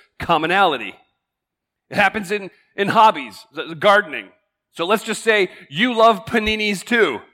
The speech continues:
Um, I will tell you, I said paninis instead of peonies. I got more comments about that than anything else we've done in the last sixteen weeks. So,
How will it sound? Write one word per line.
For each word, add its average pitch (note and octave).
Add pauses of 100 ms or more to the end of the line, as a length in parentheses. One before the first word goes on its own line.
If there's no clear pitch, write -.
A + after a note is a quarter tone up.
(720)
Um, A2
I B2
will B2
tell D#3
you, D3
I B2+
said C#3+
paninis E3
instead B2+
of B2
peonies. E3+ (320)
I B2
got C3
more D3
comments D#3
about C#3
that F#3
than C#3+
anything A#3
else A3+
we've A3+
done A3+
in E3
the C3+
last D3+
sixteen F3
weeks. F3
So, A2+